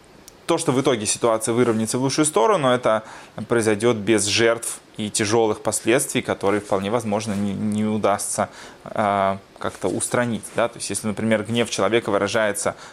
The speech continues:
там, в физическом насилии или, или еще в каких-то других, э, формах проявления вместе, и, ну, во вся-, во всех формах, в которых это только может проявиться, а, не факт, что потом это можно будет исправить и искупить, да, потому что для к-, кого-то может оказаться такая форма проявления неприемлемой,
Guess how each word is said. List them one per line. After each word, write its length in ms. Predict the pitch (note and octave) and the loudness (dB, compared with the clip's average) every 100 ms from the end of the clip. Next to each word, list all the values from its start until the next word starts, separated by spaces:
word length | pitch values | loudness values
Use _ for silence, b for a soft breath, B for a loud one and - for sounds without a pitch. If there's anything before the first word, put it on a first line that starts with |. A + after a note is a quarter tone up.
| B | B
там, 140 | - - | -8 -2
в 40 | |
физическом 640 | F3 C#3 C#3+ D3+ B2 B2 | 0 2 2 0 0 0
насилии 440 | A2 - A2+ G2+ G2+ | 0 0 -2 -2 -2
или, 320 | G2+ G#2+ A2 | -2 -2 -4
или 120 | G#2 | -4
еще 200 | G#2+ D#3 | -2 -2
в 40 | |
каких-то 380 | - - A#2+ - | -2 -4 -4 -6
других, 440 | A2 A#2 B2+ A#2 - | -4 -4 -2 -2 0
э, 180 | G#2 G#2 - | 0 0 2
формах 320 | C3+ A#2 A2 | 0 0 -6
проявления 600 | - G#2 G#2 D3 C#3+ G#2+ | -4 -2 2 2 2 0
вместе, 680 | G2 A2+ C3+ D#3+ B2 - A2+ | 0 0 2 2 0 -2 -4
и, 300 | G2+ G2 G2 - - - - - - | -4 -4 -8 -12 -20 -20 -20 -20 -14
ну, 200 | - G#3 | -8 -2
во 160 | D3 | 0
вся-, 320 | D3 D#3+ C#3 | 2 2 4
во 100 | A#2 | 2
всех 220 | B2 D#3 C#3+ | 2 2 2
формах, 380 | E3 D3+ B2+ | 2 4 2
в 20 | - | -2
которых 400 | A2 A2+ A#2 A2 | -2 0 0 -2
это 120 | A2+ | -4
только 240 | A#2 A2+ | -4 -2
может 240 | A#2 A2 - | 0 0 0
проявиться, 540 | A2+ C3+ G#3+ - C#3+ B B B B B B - | -4 -2 -2 -2 -2 B B B B B B 0
а, 400 | C#3 C3+ C3 C3 | 2 4 4 2
не 100 | D3+ | 0
факт, 220 | G3+ B3 | 0 -2
что 220 | - G#3+ | 0 0
потом 440 | G3 D#3 F3+ G#3 G3 | 2 0 2 4 4
это 200 | E3 D3 | 2 2
можно 300 | C#3+ C3+ C3+ | 4 2 0
будет 320 | C3 B2 C3+ | 0 0 0
исправить 580 | - C#3 C3+ B2 A2 A#2 | -2 0 0 0 -2 -4
и 60 | |
искупить, 540 | A2 - D#3 D3+ G#2+ - | -4 -4 -6 -6 -4 -2
да, 200 | G#2 A#2+ | 0 0
потому 280 | G#2 G2 G2 | 0 -4 -4
что 160 | - | -8
для 300 | F#2 G#2+ G2 | -2 2 2
к-, 180 | F#2+ F#2+ | -2 -8
кого-то 400 | - G2+ C3 D3 | -2 0 2 2
может 320 | A2+ G#2+ G2+ | 0 0 -2
оказаться 480 | G2+ A2 A#2 B2 - | -2 0 0 -2 -4
такая 300 | G#2 - G#2+ | -6 -2 -2
форма 320 | - A2+ G#2+ | 0 -2 -2
проявления 920 | - A2 G#2 G#2+ A#2 A2+ G#2 F#2+ F2+ - | -2 -2 0 2 0 0 2 2 0 -4
неприемлемой, 1040 | A2+ A2 G#2 G#2 A2+ C3 A2+ G2+ F#2+ E2+ | -6 -4 -6 -4 0 0 -2 -2 -4 -6